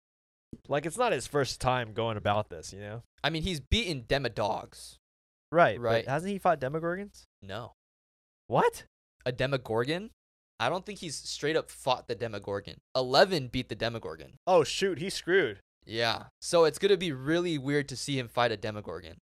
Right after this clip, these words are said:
Speaker 1: Oh, no, and he only has, like, spear and some flames.
Speaker 2: Yeah. But we now see Demo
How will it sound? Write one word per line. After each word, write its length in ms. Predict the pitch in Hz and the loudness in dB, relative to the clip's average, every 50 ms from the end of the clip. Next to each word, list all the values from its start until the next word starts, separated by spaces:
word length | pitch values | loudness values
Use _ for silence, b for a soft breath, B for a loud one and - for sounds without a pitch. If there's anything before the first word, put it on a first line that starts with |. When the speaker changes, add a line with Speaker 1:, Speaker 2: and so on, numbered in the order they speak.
| _ _ - | _ _ -4
Speaker 1:
Oh, 220 | 127 127 120 110 | -2 0 0 0
no, 280 | 104 107 120 135 131 117 | -2 -2 0 0 2 0
and 100 | 110 120 | 0 0
he 80 | 127 | 0
only 140 | 131 143 139 | 0 0 0
has, 220 | 135 135 127 - | 0 -2 -2 -2
like, 220 | 120 110 - - - | -4 -6 -6 -6 -14
spear 340 | - - - 127 127 123 117 | -16 -12 -6 -4 -4 -4 -4
and 160 | 107 101 90 - _ - | -6 -10 -16 -20 _ -18
some 160 | - 113 98 | -18 -16 -16
flames. 400 | - - 117 120 120 107 95 - | -12 -8 -8 -6 -6 -8 -10 -10
Speaker 2:
Yeah. 380 | 120 131 143 139 123 104 92 92 - _ _ _ _ - | -6 -2 0 2 2 2 0 -4 -14 _ _ _ _ 4
But 480 | - 247 247 214 - - - - - - _ _ _ _ - | 8 8 8 8 6 -2 -14 -16 -16 -16 _ _ _ _ -10
we 200 | 139 156 160 147 | -6 -4 -4 0
now 280 | 131 147 151 165 185 | 2 4 4 4 4
see 320 | 175 - - 175 156 131 120 | 2 0 -4 -4 -4 -4 -4
Demo 540 | 117 - 135 131 143 143 127 110 110 101 | -2 2 2 2 4 4 2 2 0 -2